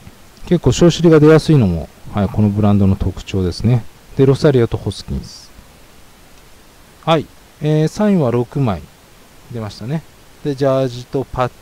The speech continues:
チ。で、今回は、えー、二箱目、スリーショウヘイ。プレステージ、ルーキーアンドスター、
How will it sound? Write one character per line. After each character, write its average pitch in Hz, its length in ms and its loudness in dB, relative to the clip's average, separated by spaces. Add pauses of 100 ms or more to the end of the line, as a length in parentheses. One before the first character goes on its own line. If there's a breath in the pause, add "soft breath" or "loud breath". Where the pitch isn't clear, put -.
チ。 90 220 -16 (920)
で、 165 160 -10 (280)
今 180 160 -10
回 135 180 -6
は、 123 240 -6 (220)
え 104 360 -10
ー、 104 80 -8
二 113 60 -10
箱 143 260 -6
目、 120 300 -4
ス - 220 -6
リ 156 140 2
ー - 20 0
シ - 120 0
ョ 139 60 6
ウ - 20 4
ヘ - 180 -6
イ。 - 40 -14 (1000)
プ - 80 2
レ 170 120 6
ス - 100 -2
テ 175 120 4
ー 156 60 8
ジ、 113 160 0
ル 123 140 4
ー - 40 -12
キ 147 100 2
ー 135 40 6
ア 131 40 6
ン 135 60 4
ド 131 140 4
ス - 100 -8
タ 135 240 2
ー、 - 40 -6